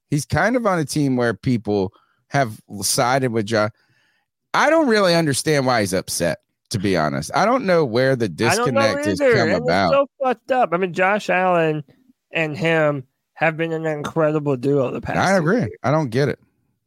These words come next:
Speaker 1: I
Speaker 2: And
Speaker 1: don't get it.
Speaker 2: apparently they were friends. I, it just doesn't make no sense to me. So, Tony,
Speaker 1: 'Cause he's a
Speaker 2: but
Speaker 1: diva. He's like Antonio Brown.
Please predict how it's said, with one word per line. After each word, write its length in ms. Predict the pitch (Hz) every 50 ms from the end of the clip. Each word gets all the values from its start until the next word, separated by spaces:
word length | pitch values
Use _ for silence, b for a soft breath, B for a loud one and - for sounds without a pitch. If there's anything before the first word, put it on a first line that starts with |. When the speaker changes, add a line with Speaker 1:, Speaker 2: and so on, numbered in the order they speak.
| _ -
Speaker 1:
I 60 | -
Speaker 2:
And 100 | - 123
Speaker 1:
don't 100 | 127 -
get 60 | 110
it. 80 | 113 107
Speaker 2:
apparently 280 | 175 196 196 190 185 170
they 140 | 156 165 175
were 140 | 175 143 139
friends. 880 | - - - - - 147 160 170 170 175 180 180 175 175 180 175 160
I, 220 | 175 170 165 175 170
it 160 | - 175 180
just 360 | 175 175 160 156 156 151 147
doesn't 260 | 147 175 180 170 160 143
make 160 | 143 139 139
no 120 | 139 135 131
sense 300 | - - 147 147 135 -
to 40 | 151
me. 120 | 147 151
So, 180 | 151 - 185 180
Tony, 240 | - 196 190 196 190
Speaker 1:
'Cause 100 | 180 165
he's 240 | 196 214 190 180
a 40 | 208 185
Speaker 2:
but 40 | 135
Speaker 1:
diva. 400 | - 208 - 262 220 202 175 - -
He's 220 | 165 180 180 -
like 200 | 220 214 196 -
Antonio 540 | 202 202 202 185 - 208 202 202 202 196 190
Brown. 240 | 151 135 160 165